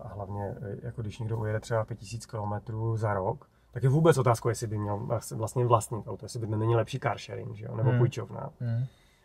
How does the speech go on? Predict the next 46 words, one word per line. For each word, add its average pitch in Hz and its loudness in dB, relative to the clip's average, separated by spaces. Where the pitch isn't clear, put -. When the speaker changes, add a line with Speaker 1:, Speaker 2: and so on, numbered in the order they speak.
Speaker 1:
A, 135 -4
a - -6
pak 110 2
bych 117 2
skoro - 0
i, 131 2
bych 120 2
mu 123 8
jako, 120 4
dobře, 113 0
tak 104 -2
dobře, 110 0
jestli 113 0
fakt 107 -4
jako 135 4
potřebujete 123 2
auto 120 2
a - 4
ujedete 120 8
pět 123 -2
tisíc 117 -4
kilometrů, 117 -4
tak 117 -14
si 120 -8
kupte 113 -12
nějakýho 117 -8
malýho 110 -2
prostě 117 -8
benzínovýho 110 -2
turbo, 104 -4
jo? 98 -2
Nekupujte 107 -4
elektromobil. 113 -2
To, 120 -16
to, - -20
dneska 117 -2
ekonomicky 120 2
to 120 -2
vůbec 123 6
nedává 107 0
smysl, 117 0
Speaker 2:
No, 120 4
jasně. 120 -4
Speaker 1:
při 131 -6
takovýchhle 113 -2
nájezdech. 104 0